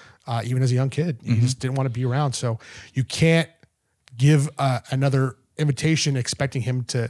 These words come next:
Speaker 1: to answer to it
Speaker 2: Mm-hmm.
Speaker 1: 'cause he probably
Speaker 2: He's just
Speaker 1: won't.
Speaker 2: not. Yeah.
Speaker 1: And that's just, that was just his lot. That was just what he wanted to do.
Speaker 2: Wow. Your sister, how's she?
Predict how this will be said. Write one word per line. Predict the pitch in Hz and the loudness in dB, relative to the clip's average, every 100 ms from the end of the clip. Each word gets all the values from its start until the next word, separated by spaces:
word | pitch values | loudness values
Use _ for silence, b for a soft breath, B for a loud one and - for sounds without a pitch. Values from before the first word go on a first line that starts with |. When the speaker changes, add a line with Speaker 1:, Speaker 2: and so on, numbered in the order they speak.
| - | -6
Speaker 1:
to | - 117 - 131 | -6 -6 -6 -4
answer | 147 - - | -4 -4 -6
to | - | -10
it | 113 - - | -12 -14 -2
Speaker 2:
Mm-hmm. | 107 90 104 98 | -2 0 -4 -4
Speaker 1:
'cause | - | -4
he | 120 | -4
probably | - 147 160 | -2 2 4
Speaker 2:
He's | 175 | 4
just | 113 123 | 4 4
Speaker 1:
won't. | 120 | 2
Speaker 2:
not. | - _ | 0 _
Yeah. | 113 104 - _ - | -2 -2 -10 _ -2
Speaker 1:
And | 143 | -2
that's | 143 | 0
just, | 147 - 131 | -2 -6 -4
that | 139 | -4
was | 120 | -2
just | 151 | -2
his | - 131 | -2 -2
lot. | 143 160 - | -2 -4 -6
That | 120 | -6
was | 113 | -6
just | 117 - | -6 -8
what | 123 | -6
he | |
wanted | 127 131 127 | -4 -6 -4
to | 127 | -4
do. | 165 - - | -6 -8 -12
Speaker 2:
Wow. | B B B B B B B B B - - _ | B B B B B B B B B -16 -16 _
Your | 120 | -2
sister, | - 147 170 | 0 0 0
how's | 151 143 | 2 2
she? | 135 120 | 0 -4